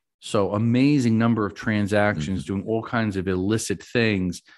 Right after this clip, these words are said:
Speaker 1: selling, like, stolen credit cards and, and malware and all that stuff. And they, they were, they were taken offline. So I think as we report more and more on a lot of these stories, um, as fast as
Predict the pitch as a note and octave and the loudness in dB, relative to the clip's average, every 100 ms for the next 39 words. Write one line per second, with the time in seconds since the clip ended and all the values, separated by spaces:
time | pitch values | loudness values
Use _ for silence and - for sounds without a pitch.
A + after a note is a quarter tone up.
0 | _ - A2+ G#2 G2+ G2 F2 - - G2 | _ -6 0 0 0 -2 -4 -6 -12 -8
1 | G#2 G2 F#2 G#2 G2 F#2+ - F#2+ F#2 F#2 | -6 -6 -6 -4 -4 -6 -8 -8 -6 -8
2 | F#2 F2+ F#2 F2 E2+ F#2 F#2 F2 F#2+ F#2+ | -8 -10 -10 -10 -8 -6 -2 0 0 0
3 | F#2 F#2 F#2 F#2+ G2 - F2 - F#2+ F#2+ | 0 0 0 0 -2 -6 -8 -6 -4 -2
4 | A2 G#2 G2+ F#2+ - - _ A2+ A#2+ A2 | 0 2 0 -4 -10 -20 _ 0 2 0
5 | G#2+ G#2 F#2+ G2+ F#2+ - G#2 G#2 - F#2+ | -2 -4 -4 -6 -6 -2 -2 -2 -4 -6
6 | - E3 - - _ _ - C#3+ D3 D#3 | -4 -6 -8 -20 _ _ -2 0 2 2
7 | C#3 A#2+ A#2+ - C#3+ A#2 B2 B2+ A#2+ A#2 | 2 0 0 2 2 2 2 2 2 2
8 | B2 G#2+ G2+ G#2 G#2+ G#2 G2 - - - | 0 -2 -2 -4 -2 -4 -4 -4 -6 0
9 | A#2+ C#3 A2+ F#2 F2+ - - _ _ _ | 2 4 2 0 -2 -8 -16 _ _ _
10 | _ - G#2 G#2 G2+ G2+ G#2+ G#2+ - - | _ -8 -4 -2 -2 -2 -4 -6 -6 0
11 | C#3 D3 - C3+ A2+ G#2+ | 2 2 0 0 0 -4